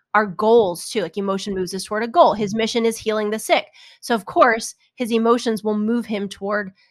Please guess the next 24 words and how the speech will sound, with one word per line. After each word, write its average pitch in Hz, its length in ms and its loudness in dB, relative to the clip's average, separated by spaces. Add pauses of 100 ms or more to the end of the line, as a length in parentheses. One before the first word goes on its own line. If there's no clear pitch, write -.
that 190 200 4
goal. 190 260 -2
So 220 200 -6
all 285 220 8
those 262 180 2
pieces 262 380 -8
come 214 240 -6
together, 196 600 -4 (220)
those 202 200 -6
various 214 280 -2
parts 208 240 0
of 190 80 -10
the 190 80 -8
theory, 196 600 -4
to - 80 -16
help 220 160 0
us 220 120 -8
understand 202 460 -6
what's 185 160 -8
going 185 240 -6
on 180 120 -6
for 175 120 -16
Jesus 156 340 -16
here. 180 240 -16